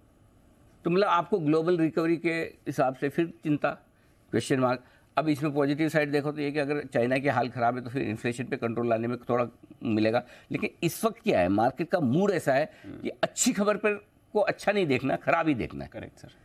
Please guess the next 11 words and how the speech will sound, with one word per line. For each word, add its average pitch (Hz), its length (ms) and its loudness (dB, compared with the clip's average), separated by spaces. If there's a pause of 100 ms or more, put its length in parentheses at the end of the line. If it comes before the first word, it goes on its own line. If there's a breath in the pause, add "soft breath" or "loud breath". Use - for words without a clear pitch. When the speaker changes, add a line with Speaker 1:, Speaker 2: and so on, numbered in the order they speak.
(160)
Speaker 1:
अभी 180 220 2 (200)
चिंता 165 280 0
वो 196 160 2
नहीं 113 220 4
है, 104 60 2
अभी 139 120 0
ख-, 156 360 -2 (120)
मार्क-, 131 440 0
मूड 165 320 4
ढीला 190 200 4
है 208 140 -2